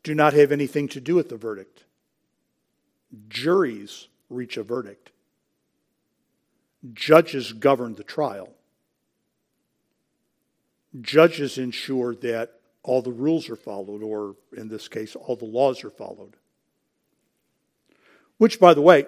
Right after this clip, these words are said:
<clears throat> I've watched a few murder trials, or parts of them, <clears throat> on YouTube. I find them very fascinating. They are incredibly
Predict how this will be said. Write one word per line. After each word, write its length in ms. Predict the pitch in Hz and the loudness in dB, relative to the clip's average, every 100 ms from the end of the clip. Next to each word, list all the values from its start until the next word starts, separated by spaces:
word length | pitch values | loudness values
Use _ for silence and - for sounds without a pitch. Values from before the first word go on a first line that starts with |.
| - | -4
<clears throat> 760 | - 185 214 269 254 247 - - - _ _ _ _ _ _ _ _ - - | -12 -4 -2 8 10 10 6 -6 -20 _ _ _ _ _ _ _ _ -16 -2
I've 180 | 151 123 | -2 6
watched 360 | 151 160 - | 6 6 0
a 40 | 131 | -10
few 280 | 151 139 - | -8 -8 -8
murder 340 | 143 160 147 | 0 0 0
trials, 400 | 120 123 120 120 | -4 -6 -6 -4
or 80 | 127 | -6
parts 380 | - 175 170 - | 4 6 6 0
of 120 | 110 | -8
them, 280 | 120 117 139 _ _ _ _ - | -10 -10 -14 _ _ _ _ -2
<clears throat> 0 | 220 165 131 - _ _ - | 0 0 -2 -14 _ _ -4
on 200 | 143 131 | -2 -2
YouTube. 400 | 151 - 143 143 | -4 -4 -6 0
I 120 | 135 | 0
find 260 | 143 170 160 | 2 0 0
them 100 | 135 | -2
very 200 | 139 127 | -2 -2
fascinating. 680 | - 151 156 127 123 113 117 | -2 -2 -2 -4 -8 -8 2
They 140 | 156 | 6
are 160 | 156 135 | 6 4
incredibly 1160 | 120 - - - 196 208 147 110 107 92 107 | -4 -14 -20 -4 4 6 4 -6 -14 -14 -20